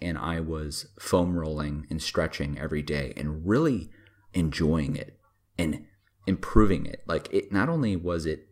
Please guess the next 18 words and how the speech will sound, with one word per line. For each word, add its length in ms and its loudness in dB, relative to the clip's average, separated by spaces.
like, 320 -8
something 440 -2
I 80 -4
had 420 -4
to 100 -10
do, 240 -2
but 140 -4
I 80 0
wanted 520 -2
to 100 -10
do 200 -8
it. 220 -12
And 460 -2
it 320 -2
became 420 0
almost 360 -2
meditative. 720 -2
But 480 -2